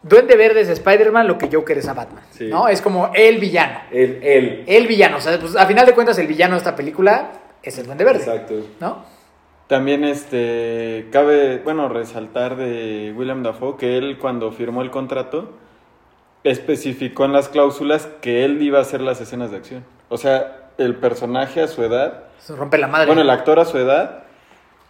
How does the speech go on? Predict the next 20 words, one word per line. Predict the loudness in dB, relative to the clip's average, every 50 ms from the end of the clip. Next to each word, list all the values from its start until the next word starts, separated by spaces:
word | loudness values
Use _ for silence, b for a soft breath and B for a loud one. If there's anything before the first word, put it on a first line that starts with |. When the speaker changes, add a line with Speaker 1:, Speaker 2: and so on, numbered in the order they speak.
| _ _ _
Speaker 3:
hizo | -2 -2 -2 0 2 2 4 4
esas | 4 2 -2 -6 -8 -8
escenas. | -10 -8 -8 -8 -8 -10 -12 -14 -20 -20 _ _
Speaker 1:
Eso | -16 -12
está | -8 -8 -8
rifado. | -8 -6 -4 -4 -4 -4 -4 -8 -12
Speaker 2:
Está | -12 -8 -6 -6
bien | -6 -6
chido. | -6 -2 -2
Speaker 1:
Porque | 0 2 2 2 0 2 2
se | 0 0
agarró | 0 0 -2 -2 0 2 2 2
a |
vergazos | 2 2 2 0 -2 -2 -4
con | -10 -12 -12
un | -10 -12 -8
morrito | -8 -6 -6 -6 -4 -2 -4
de | -4
veinte | -4 -4 -4 -2 -2
años. | -2 -2 -4